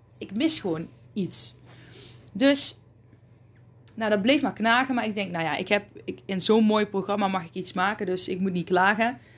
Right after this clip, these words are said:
Eh, ik moet gewoon door-, doorgaan." En,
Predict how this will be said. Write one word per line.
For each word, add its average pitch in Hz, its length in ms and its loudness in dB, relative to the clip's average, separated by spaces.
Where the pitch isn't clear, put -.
Eh, 170 340 -4
ik 185 160 -10
moet 175 240 -2
gewoon 190 160 4
door-, 208 220 4
doorgaan." 202 520 2
En, 208 540 2